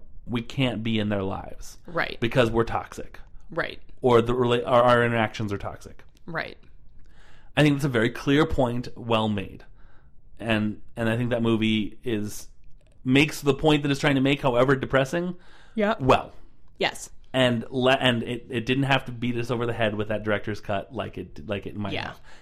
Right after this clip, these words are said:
Speaker 1: But these movies, I agree, it's sort of like, so I, I like that they don't ever have the sort of genie character being like, "Aha,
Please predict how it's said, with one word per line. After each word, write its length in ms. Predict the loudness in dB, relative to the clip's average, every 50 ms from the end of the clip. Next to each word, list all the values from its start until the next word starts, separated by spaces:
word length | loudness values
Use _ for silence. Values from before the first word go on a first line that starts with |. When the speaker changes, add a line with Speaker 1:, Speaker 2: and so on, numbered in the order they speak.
| -20 -20 -20 -20 -12
Speaker 1:
But 340 | 0 2 2 2 2 -4 -12 -18 -18 -20 -20 -20 -20 -18 -18 -18 -18 -16 -18 -18 -16 -16 -16 -12
these 480 | -12 -4 0 2 4 4 4 4 4
movies, 340 | 4 4 4 6 4 2 2
I 80 | 2 2
agree, 680 | 2 2 2 2 2 4 4 4 4 2 0 -2 -4 -4 -4
it's 160 | -4 -2 2
sort 140 | 2 4 4
of 100 | 4 4
like, 260 | 4 4 2 2 -2 -10 -14 -14 -14 -14 -14 -16 -18 -16
so 520 | -14 -12 0 4 6 6 6 6 2 -2 -8 -14 -14 -20 -6 0
I, 100 | 2 2
I 180 | 4 6 6 6
like 380 | 8 8 8 8 8 6 6 2
that 120 | 0 4
they 140 | 4 4 6
don't 260 | 6 6 6 6 6
ever 220 | 6 6 6 4 2
have 340 | 2 2 2 2 2 2
the 120 | 0 0 2
sort 200 | 2 2 2 2
of 180 | 2 -2 -4 -10 -12 -14 -18 -18 -18 -20 -20 -18 -16 -12 -6
genie 340 | 0 4 4 6 6 6 4
character 380 | 6 6 6 6 6 4 2
being 260 | 2 4 2 2 4 4
like, 340 | 6 6 4 4 0 -4 -4
"Aha, 600 | -2 -2 -2 2 4 6 6 6 6 4 4 2